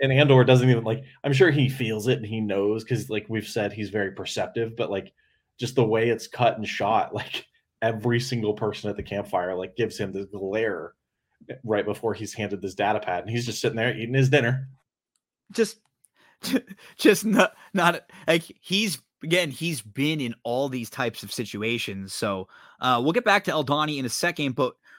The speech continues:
Speaker 2: we actually see, um, a couple of the officers, Karn and Mosk and their commander, they're all relieved of their duties by Sergeant Blevin.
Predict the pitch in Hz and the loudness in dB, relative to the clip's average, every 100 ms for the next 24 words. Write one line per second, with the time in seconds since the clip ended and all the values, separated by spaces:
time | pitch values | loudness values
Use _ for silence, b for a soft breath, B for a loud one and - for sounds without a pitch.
0 | - 139 170 - 185 - - 220 196 143 | -4 0 2 0 -2 0 0 0 -2 -4
1 | 147 - _ _ _ _ 139 135 120 113 | -6 -12 _ _ _ _ 0 2 0 -4
2 | 107 - - - 175 180 151 143 - - | -8 -12 -12 0 2 4 4 2 2 0
3 | 135 123 117 - - 156 156 165 165 127 | -2 -2 -6 -10 -2 2 4 2 0 -4
4 | 127 139 151 160 156 - 123 135 151 - | -2 2 2 2 -2 -4 -2 0 0 -2
5 | 131 151 143 123 127 135 139 135 151 120 | -2 -2 0 -2 0 0 2 2 2 0
6 | 123 139 160 135 135 117 135 113 135 151 | 0 -2 -2 -2 -2 2 2 2 2 2
7 | 123 113 - b b b 123 127 - 131 | 0 -4 -8 b b b -2 -2 0 0
8 | 120 131 117 127 160 82 | 0 -4 0 0 0 -4